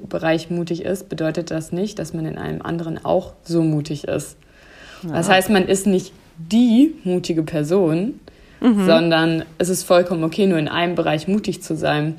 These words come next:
Speaker 1: Zum Beispiel, ähm, zeigt man physische Mut, indem man oft Bungee-Jumping macht, man surft, man geht,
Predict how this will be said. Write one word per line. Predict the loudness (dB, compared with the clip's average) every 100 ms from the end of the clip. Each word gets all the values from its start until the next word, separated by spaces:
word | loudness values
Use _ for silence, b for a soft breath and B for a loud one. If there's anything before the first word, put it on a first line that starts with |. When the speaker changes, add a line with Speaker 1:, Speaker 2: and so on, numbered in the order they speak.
| B
Speaker 1:
Zum | -2 4
Beispiel, | 4 2 2 4 4 2 -2 B B B B B -18 -6
ähm, | 0 0 0 0 -4 -6 -16 _ _ _ _ _
zeigt | -10 -2 -2 0
man | -4
physische | -2 0 0 0 0
Mut, | 2 2 2
indem | 2 2 4
man | 4 2 0
oft | -4 -4 -2
Bungee-Jumping | 0 0 0 0 0 -2 -2
macht, | -2 -2 -4 -6 -4
man | -2
surft, | -2 0 2 4 2 0 -4
man | -4 -2
geht, | 0 0 0 -8